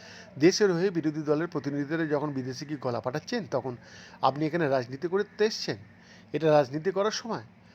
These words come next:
আপনার চ্যালেঞ্জ গ্রহণ করলাম, পারলে কালকেই ভোট করুন, দেখিয়ে দেবো।" প্রায় এক নিঃশ্বাসে মমতা বলেন, "বাংলায় ভোট আসছে তো, কিন্তু তার এখনও অনেক দেরি আছে। ততদিন আপনি ক্ষমতায় থাকবেন কি না থাকবেন, সেটা আগে খেয়াল রাখুন। জেনে রাখুন,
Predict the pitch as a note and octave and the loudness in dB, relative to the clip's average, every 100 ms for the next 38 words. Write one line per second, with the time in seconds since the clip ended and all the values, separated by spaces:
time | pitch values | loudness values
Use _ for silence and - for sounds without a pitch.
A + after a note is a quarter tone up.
0 | - C3+ C#3 D#3 D3 - D3+ D3 D#3+ C3+ | -4 -2 0 0 -2 -2 2 2 2 -2
1 | C3+ E3+ E3 A#2 C#3 - - - C3+ C3+ | -2 0 -2 -4 -6 -14 -20 0 2 4
2 | D3+ C#3+ C#3 C3 E3+ C3+ D3 - E3 G3 | 2 2 0 0 -2 -2 -2 -2 -4 -4
3 | A3+ B2+ B2 D#3 B2 - - - - - | -6 -4 -4 -6 -10 -14 -20 -20 -20 -20
4 | - D#3 E3+ E3 G#3 - F3+ F#3 - F3+ | -2 4 4 4 -2 -4 -8 -4 -4 -2
5 | E3 D3 D3+ C#3 D#3 G3 - - B2+ B2+ | -2 0 2 2 2 -2 -10 -14 0 2
6 | B2+ C#3+ C#3+ A2+ C#3 C#3+ - G3+ C4 C#3 | 4 2 2 0 -2 -2 -2 -4 -4 -6
7 | - - - - - - D3+ D#3+ D#3+ C#3+ | -10 -20 -20 -20 -18 -6 -2 0 2 2
8 | D3+ - C#3+ F3 F#3 D3+ E3+ C3 D3 F#3 | 2 -2 -4 -2 0 0 -2 -2 4 4
9 | F3+ E3 A#2 A2+ - - - - - - | 4 0 -4 -8 -16 -20 -20 -20 -20 -2
10 | D3 D3+ E3 G#3 F3 F3 F#3+ C#3 D3 F3+ | 0 2 2 4 2 2 -4 -2 2 0
11 | C#3 C3+ D3+ D#3+ D3 E3 G3 - - - | 2 0 -2 -4 -6 -6 -8 -12 -20 -20
12 | - - C3+ D3 B2+ G#2+ - - - - | -8 0 0 2 -2 -4 -18 -20 -20 -8
13 | - D#3+ D3+ D3 - C3 B2 A#2 A2+ A2 | -2 4 4 2 -4 -2 -2 -6 -8 -4
14 | C3+ D3+ D3 F#3 | 0 0 0 -2